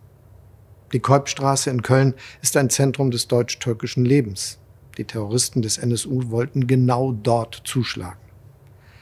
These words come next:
Frauen und Männer und Kinder ermorden, bloß weil sie oder ihre Eltern nicht hier in Deutschland geboren wurden.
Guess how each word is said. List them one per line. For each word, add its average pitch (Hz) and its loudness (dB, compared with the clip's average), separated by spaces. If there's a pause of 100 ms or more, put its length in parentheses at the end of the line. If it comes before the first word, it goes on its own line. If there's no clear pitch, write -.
(200)
Frauen 127 4
und 113 -2
Männer 131 4
und 117 -6
Kinder 151 4
ermorden, 113 2 (460)
bloß 135 4
weil 139 6
sie 127 2
oder 123 0
ihre 123 -2
Eltern 127 0
nicht 123 -2
hier 139 2
in 117 -4
Deutschland 113 -4
geboren 117 0
wurden. - -18